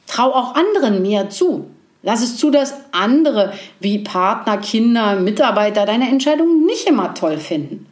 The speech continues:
Man muss nicht alles schönreden und nicht alles ist, ist kuschelig. Entwickel deine eigene Haltung, auch gegen Widerstände. Und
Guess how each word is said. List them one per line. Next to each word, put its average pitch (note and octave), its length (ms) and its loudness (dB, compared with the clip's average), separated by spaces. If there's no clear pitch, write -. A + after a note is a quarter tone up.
Man A3 180 2
muss F#4+ 180 2
nicht G4 200 -2
alles E3+ 180 -2
schönreden G#3+ 580 0
und G#3+ 120 2
nicht G3+ 180 0
alles A#3 340 -4
ist, - 240 -10
ist G#3 180 -8
kuschelig. - 560 -2
Entwickel F#4 340 -2
deine C4 260 0
eigene G#3+ 460 -2
Haltung, F#3+ 400 -4
auch B3+ 200 0
gegen A#3+ 380 0
Widerstände. F3 760 -2
Und G#3+ 280 -2